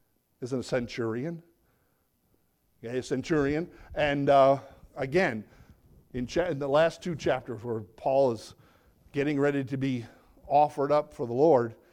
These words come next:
it's a centurion that's there to protect him and minister to him. Now, I say all that to remind us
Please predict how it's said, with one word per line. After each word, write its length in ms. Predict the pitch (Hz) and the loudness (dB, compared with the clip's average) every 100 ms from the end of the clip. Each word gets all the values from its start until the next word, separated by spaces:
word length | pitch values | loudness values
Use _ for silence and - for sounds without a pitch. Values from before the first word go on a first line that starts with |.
| _ _ - | _ _ -16
it's 160 | 120 | -12
a 60 | 120 | -10
centurion 760 | - 135 113 190 185 135 117 117 | -8 -8 -4 -4 -2 -4 -4 -6
that's 200 | 113 - | -8 -6
there 180 | 123 117 | -6 -6
to 80 | |
protect 420 | 107 123 135 120 131 | -8 -10 -8 -8 -8
him 140 | 117 | -10
and 100 | 120 | -8
minister 420 | 131 139 - 113 | -8 -8 -10 -16
to 140 | 98 101 | -16 -16
him. 200 | 98 87 _ _ _ _ _ _ _ _ - | -18 -20 _ _ _ _ _ _ _ _ -6
Now, 260 | 131 120 | -4 -4
I 100 | 113 | -6
say 280 | 123 - 196 | -6 0 6
all 240 | 165 147 131 | 8 8 6
that 340 | 123 123 139 _ _ - _ _ - | 4 0 -4 _ _ -20 _ _ -12
to 120 | 143 | -8
remind 460 | 127 147 185 175 127 | -4 0 0 0 -2
us 360 | 120 - - | -4 -6 -16